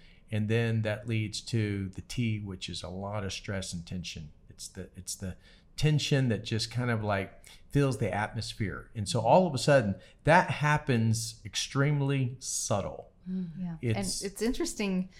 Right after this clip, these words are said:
Speaker 3: though, what I said just a moment ago about the different seasons, that could happen in the first six months.
Speaker 1: Yeah.
Speaker 3: <laughs> I'm sitting
Speaker 2: Sure.
Speaker 3: there thinking, you know,
Speaker 2: Right.
Speaker 3: I know people that that happened in a year.
Speaker 2: Yeah.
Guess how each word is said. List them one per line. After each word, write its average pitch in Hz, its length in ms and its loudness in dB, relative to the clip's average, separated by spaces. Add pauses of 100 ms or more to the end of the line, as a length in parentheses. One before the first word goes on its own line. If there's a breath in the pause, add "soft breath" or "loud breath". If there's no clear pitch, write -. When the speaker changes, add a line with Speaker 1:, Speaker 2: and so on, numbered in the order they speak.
(200 loud breath)
Speaker 3:
though, 208 380 6
what 196 180 0
I 175 100 2
said 208 260 0
just 196 180 -4
a - 20 0
moment 208 260 -2
ago 165 120 -4
about 165 240 -8
the 180 60 -2
different 170 280 -10
seasons, 202 600 -6
that 247 180 -2
could 392 120 -6
happen 190 380 4
in 190 280 2
the 185 60 -2
first 214 320 6
six 262 260 -2
months. - 460 0
Speaker 1:
Yeah. 294 100 10
Speaker 3:
<laughs> 285 100 10
I'm 415 80 10
sitting 277 260 8
Speaker 2:
Sure. 277 60 4
Speaker 3:
there 269 220 8
thinking, 247 400 2
you 240 100 0
know, 220 160 4
Speaker 2:
Right. 226 140 8
Speaker 3:
I 240 40 6
know 262 180 6
people 247 360 0
that 208 240 0
that 214 140 0
happened 196 380 -2
in 170 140 -2
a 156 80 -4
year. 165 600 0
Speaker 2:
Yeah. 170 240 -8